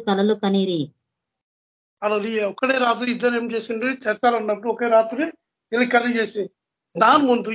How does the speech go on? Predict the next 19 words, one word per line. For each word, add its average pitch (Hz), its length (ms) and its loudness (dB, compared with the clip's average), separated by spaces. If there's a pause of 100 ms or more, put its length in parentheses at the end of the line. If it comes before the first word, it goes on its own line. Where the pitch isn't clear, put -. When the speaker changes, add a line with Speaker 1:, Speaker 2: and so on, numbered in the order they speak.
Speaker 2:
ఏం 233 120 0
చేసిండు, 247 320 -4 (120)
యోసేపు 240 340 -2
వీళ్ళకు 226 340 -2
ఉపచారం 233 500 0
అంటే 214 160 -4 (160)
వాళ్ళకు 220 300 0 (140)
అంత, 226 180 -2 (920)
ఆ, 214 40 2 (760)
సేవ 254 140 4 (120)
చేస్తున్న 233 340 -2
వాళ్ళకు 196 260 -4 (640)
ఉపచారం 208 380 -2
అంటే 240 140 0 (120)
పరిచయం. 214 460 -2
అక్కడ 226 200 2 (200)
చూస్తే 240 280 -2 (540)
రకరకాల 226 400 2 (480)
భోజనం, 233 400 2